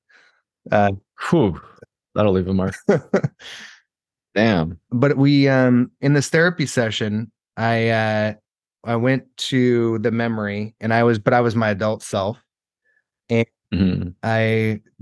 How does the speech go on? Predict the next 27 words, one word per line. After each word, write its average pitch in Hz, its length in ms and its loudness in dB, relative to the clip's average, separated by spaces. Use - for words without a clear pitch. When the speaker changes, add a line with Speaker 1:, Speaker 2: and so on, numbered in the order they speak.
Speaker 1:
grabbed 113 480 0
me, 120 480 2
I 113 80 -4
grabbed 113 300 0
younger 120 340 2
me 98 380 -6
and 110 180 -4
said, 110 340 2
"Hey, 117 420 2
these 123 260 0
people 139 400 0
are, 110 480 0
are 107 360 -2
sick. - 540 -2
These 117 220 -2
people 113 300 0
are, 107 220 2
are 113 80 -4
going 107 360 0
through 110 480 0
their 107 220 0
own 110 360 -2
struggle. 110 380 2
This 110 180 0
isn't 110 180 0
about 95 300 -2
you. 104 260 -2